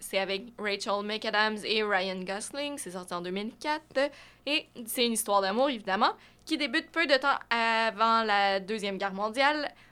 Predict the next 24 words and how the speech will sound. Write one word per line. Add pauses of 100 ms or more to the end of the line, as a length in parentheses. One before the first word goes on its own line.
(100)
Un
amour
passionnel
entre
deux
personnes
qui
ne
viennent
pas
du
même
milieu. (440)
Euh, (220)
on
les
suit
pendant
une
très
longue
période
de
temps.